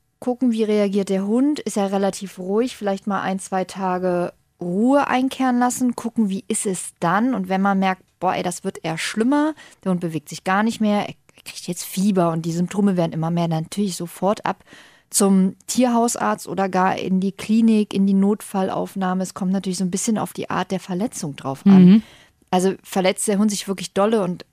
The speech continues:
Speaker 1: jetzt mal ganz dramatisch gesprochen, da ist ein offener Bruch, dann braucht man nicht extra nach Hause fahren und gucken, ob es sich vielleicht
Speaker 2: Mhm.
Speaker 1: eventuell zu Hause wieder bessert. Ähm,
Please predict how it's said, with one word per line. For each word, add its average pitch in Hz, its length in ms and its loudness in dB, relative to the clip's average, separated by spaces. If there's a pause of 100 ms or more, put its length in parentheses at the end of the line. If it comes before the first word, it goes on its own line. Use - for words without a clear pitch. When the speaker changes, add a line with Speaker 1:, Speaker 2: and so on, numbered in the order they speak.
(140)
Speaker 1:
jetzt 147 220 -12
mal 180 140 0
ganz 175 460 -4 (280)
dramatisch 175 460 0
gesprochen, 190 280 -2
da 180 60 0
ist 175 120 -4
ein 190 60 -4
offener 170 300 -2
Bruch, 196 220 -6
dann 185 140 -4
braucht 170 180 -4
man 196 140 2
nicht 185 140 -4
extra - 240 -6
nach 185 140 0
Hause 202 240 2
fahren 196 320 -4
und 190 140 -4
gucken, 208 240 -4
ob 196 140 -6
es 190 140 -8
sich 196 140 -8
vielleicht 190 520 -4 (220)
Speaker 2:
Mhm. 208 100 6
Speaker 1:
eventuell 196 520 10
zu 190 180 4
Hause 233 280 4
wieder 180 180 0
bessert. 262 380 0 (420)
Ähm, 208 340 6